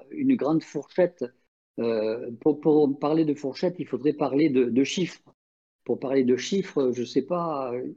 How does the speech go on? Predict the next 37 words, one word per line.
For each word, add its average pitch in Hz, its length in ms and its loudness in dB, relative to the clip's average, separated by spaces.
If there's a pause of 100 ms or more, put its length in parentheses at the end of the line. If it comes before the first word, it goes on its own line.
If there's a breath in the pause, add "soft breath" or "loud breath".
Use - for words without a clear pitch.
quel 139 180 4
est, 135 280 2 (200 loud breath)
avec 123 280 0
quel 143 340 4
chiffre - 340 -10
on 127 80 -2
va 120 120 -2
pouvoir, 131 540 -2
euh, 110 380 -4
nommer, 139 640 2 (300 loud breath)
euh, 113 80 -2
telle 156 280 4
vibration. 143 840 2 (500)
Euh, 110 180 0
jusque-là, 139 540 2
tu 117 320 2
n'es 113 140 4
pas 120 140 -2
en 113 200 2
crainte, 127 320 2
tu 120 140 -2
es - 20 2
en 110 80 2
état 117 340 0
de, 107 220 4
de 107 160 0
repos 117 400 4
tranquillement. 117 640 0 (280 loud breath)
Peut-être 123 180 6
qu'il - 100 -8
y 131 40 10
a 117 80 6
des 120 100 8
gens 139 180 6
qui 131 140 2
étudieront 123 480 2
ça 220 260 -4